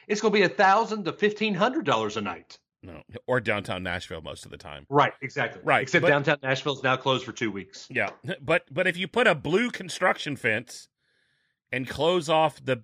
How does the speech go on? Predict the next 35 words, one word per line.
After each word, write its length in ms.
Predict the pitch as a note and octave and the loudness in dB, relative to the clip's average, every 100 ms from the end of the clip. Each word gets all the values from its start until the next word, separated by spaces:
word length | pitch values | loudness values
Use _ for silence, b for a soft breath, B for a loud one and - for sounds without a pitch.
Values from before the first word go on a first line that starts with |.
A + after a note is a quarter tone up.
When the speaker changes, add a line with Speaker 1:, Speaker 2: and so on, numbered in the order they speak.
| _ | _
Speaker 2:
the 140 | B2+ A#2+ | -8 -2
things 380 | C#3 D#3 C3 | 0 0 -2
that 100 | C3+ | -4
make 240 | A#2+ C3 C3+ | 0 0 0
that 180 | C3+ G#2+ | -2 -2
resort, 560 | G#2 A#2 A2+ G#2 - _ _ _ _ _ _ _ - | -6 -4 -4 -4 -10 _ _ _ _ _ _ _ -6
I 80 | |
mean, 180 | E3 E3+ | -2 0
the 60 | D#3+ | 0
lobby 440 | E3 A3+ G3 E3+ | 4 4 4 0
in 80 | D3+ | -2
the 80 | C#3+ | -2
D 180 | C#3 C#3 | -4 -6
V 160 | C3+ | -8
C 220 | - C3+ | -10 -12
part 240 | - C3+ C3+ | -6 -4 -4
of 80 | A2 | -2
that 180 | G#2 | -4
is 100 | G2+ | -6
pretty 280 | - F3 B2 | -8 -8 -6
minimal. 360 | G#2+ G2 D#2+ - _ _ | -6 -6 -10 -18 _ _
Dude, 120 | B3+ | 0
I, 180 | G#3 G3 - | 4 2 4
I 100 | A3 | 4
like 260 | F#3+ - | 4 2
those 220 | C#3 A2 F2+ | -2 -10 -10
rooms. 320 | F2+ E2 G#2 | -16 -16 -16
I 40 | |
mean, 120 | G2 | -12
that's 140 | A#2+ - | -10 -10
the, 100 | C#3 _ | -14 _
one 100 | C3 | -8
of 60 | C3+ | -8
the 80 | A#2+ | -6
first. 420 | C3 C3 - | -6 -6 -10